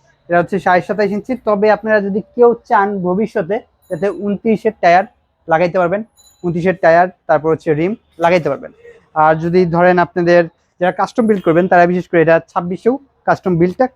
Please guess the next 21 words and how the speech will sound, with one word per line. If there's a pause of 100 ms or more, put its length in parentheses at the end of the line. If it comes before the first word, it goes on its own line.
করতে
পারবেন। (720)
এখন
আসি (160)
সাইকেলের (100)
গ্রুপ
সেটের
পার্টে। (580)
সর্বপ্রথম
আসি
সাইকেলের (100)
কি
গ্রুপ
সেট
ব্যবহার
করছে। (300)
এই
সাইকেলে
ব্যবহার
করা
হয়েছে